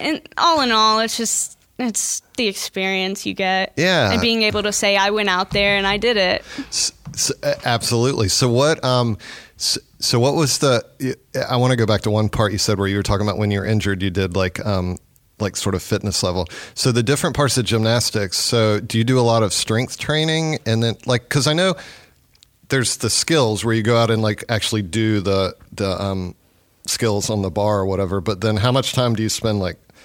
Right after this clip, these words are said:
Speaker 2: do you do weight training or, or lifting,
Speaker 1: S-, yes.
Speaker 2: cardio, all that?
Speaker 1: Um, so the normal practices would be four hours long.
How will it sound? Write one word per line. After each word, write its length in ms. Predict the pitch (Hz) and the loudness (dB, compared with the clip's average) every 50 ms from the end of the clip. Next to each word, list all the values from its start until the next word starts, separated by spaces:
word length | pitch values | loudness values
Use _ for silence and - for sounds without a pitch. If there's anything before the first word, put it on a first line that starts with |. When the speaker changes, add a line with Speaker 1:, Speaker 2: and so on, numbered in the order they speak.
| - _ _ - | -20 _ _ -8
Speaker 2:
do 80 | - 107 | -6 -4
you 40 | 95 | -2
do 100 | 110 92 | -2 -2
weight 220 | 80 92 107 107 | -2 -2 -2 -2
training 400 | - - 131 139 156 156 156 160 | -2 -2 -2 0 0 0 0 0
or, 220 | 123 101 98 95 - - | 0 0 0 -2 -2 -2
or 120 | 101 98 95 | -2 -2 0
lifting, 420 | 101 117 139 - - - 139 139 139 | 0 0 0 0 0 -2 -2 -2 -2
Speaker 1:
S-, 260 | 120 - - - - - | -2 -2 -4 -8 -8 -6
yes. 320 | - 240 240 226 220 214 - | -2 0 0 2 2 2 4
Speaker 2:
cardio, 460 | 135 131 139 139 135 135 127 127 127 | 4 4 2 2 2 2 0 0 0
all 120 | 120 117 110 | 0 0 0
that? 100 | - 226 | 0 2
Speaker 1:
Um, 460 | 220 220 214 208 208 208 208 202 - | 2 2 2 2 2 0 -2 -4 -4
so 800 | - - - - - 247 233 226 226 226 220 220 214 214 - - - - _ - _ - - _ _ _ _ _ _ _ - | -6 -6 -4 -2 0 2 2 4 4 2 2 2 0 -2 -2 -6 -10 -20 _ -20 _ -20 -20 _ _ _ _ _ _ _ -10
the 540 | 233 214 240 233 226 226 226 226 220 - - - - - - _ _ _ _ _ - | -6 -2 0 2 4 4 4 4 2 2 -2 -6 -14 -20 -20 _ _ _ _ _ -2
normal 340 | 269 269 277 294 302 330 311 | 0 0 2 2 2 2 2
practices 640 | - 254 233 220 - 220 - - 226 220 220 220 214 | 2 0 0 0 -2 -4 -4 -2 -2 -2 -2 -2 -4
would 200 | 220 208 208 - | -4 -6 -4 -4
be 360 | 214 202 202 202 202 208 196 | -4 -2 -2 -2 -2 -2 -4
four 280 | - - 233 226 226 | -4 -4 -2 0 2
hours 280 | 226 233 240 247 - - | 2 2 2 0 -2 -4
long. 440 | 202 202 202 196 196 196 202 208 | -4 -2 0 0 0 0 -2 -4